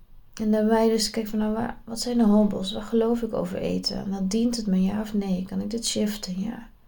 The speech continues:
En hoe dit dus ook weer zo past in het plaatje van, ehm, het universum voor je laten werken.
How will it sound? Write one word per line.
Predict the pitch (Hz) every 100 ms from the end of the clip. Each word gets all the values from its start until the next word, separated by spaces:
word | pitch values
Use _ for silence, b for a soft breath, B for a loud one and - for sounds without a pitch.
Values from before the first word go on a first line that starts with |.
| b b b b b b b b b b - -
En | - 226
hoe | 220 226
dit | 226 233
dus | 233 220
ook | 247 233
weer | 226 208
zo | 214
past | 208 247 254 240 - - - - - - - - - -
in | 254 269 240
het | 208 - -
plaatje | 226 233 240 240 233 202
van, | 190 202 196 196 202 - - b b b b b b b b b b b - - - - - - - - - - - - - - - - - - - - - - - - - - - - - - -
ehm, | - - 233 - 220 220 233
het | 240 -
universum | - 214 214 208 226 226 233 214
voor | 208 202
je | 214 214
laten | 220 220 214 196
werken. | 190 196 - 202